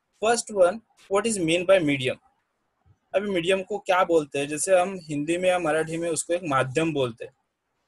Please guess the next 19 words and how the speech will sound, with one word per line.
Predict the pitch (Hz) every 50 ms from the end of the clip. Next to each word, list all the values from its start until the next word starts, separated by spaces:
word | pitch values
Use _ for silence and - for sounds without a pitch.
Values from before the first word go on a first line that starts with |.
| _ _ - 151
Medium | 147 147 165 170 165
means | 165 165 180 220 226 - - _ _ _ _ _ -
माध्यम. | 156 156 156 147 143 135 131 - 120 113 _ _ _ _ _ _ - 165
माध्यम | 170 175 175 175 226 240 233 226
यानी | 226 220 214
कि | 202 208 208
क्या? | - - 180 170 170 - _ _ _ _ _ _ _ _
जो | 151 160 180 202 220 220 - _ _ _ _ _ -
एक | 156 165 196 180 170
दूसरे | 180 185 - - 180 170 165
को | - 180 175
हमें | 165 151 143 151 170 - - _ _ _ _ _ _ -
connect | - 160 156 165 160 - -
करता | 143 123 113 110 - 113
है, | 107 98
उसे | 117 143 135 - 180
कहा | 170 - 131 139 139
जाता | 135 143 143 131 - 135 127
है | 131 170 240